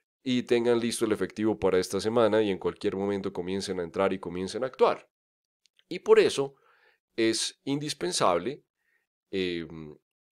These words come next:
hacer el análisis y saber que este tipo de correlaciones no son en tiempo real. No es que cierren e inmediatamente vayan a comprar acciones o vayan a comprar índices. No, cierran, tienen el efectivo, esperan unos días,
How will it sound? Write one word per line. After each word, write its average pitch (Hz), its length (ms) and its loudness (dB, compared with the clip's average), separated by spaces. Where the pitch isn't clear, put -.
hacer 117 320 -2
el 156 100 -2
análisis 104 720 -2
y 104 300 -8
saber 107 360 2
que 139 80 -6
este 143 180 -8
tipo 143 300 0
de 143 100 2
correlaciones 123 680 0
no 117 140 -2
son 110 600 -2
en 104 180 -6
tiempo 107 300 0
real. 101 320 2
No 98 80 0
es 98 100 -8
que 123 100 -8
cierren 120 560 2
e 95 100 -4
inmediatamente 98 720 0
vayan 104 320 2
a 98 100 -2
comprar 92 360 -2
acciones 98 500 0
o 85 60 -2
vayan 87 220 -2
a 92 60 -4
comprar 85 300 -6
índices. 73 420 -10
No, 71 120 -10
cierran, 135 420 0
tienen 117 300 2
el 143 140 2
efectivo, 175 440 -4
esperan 117 340 0
unos 170 220 -4
días, 139 380 -2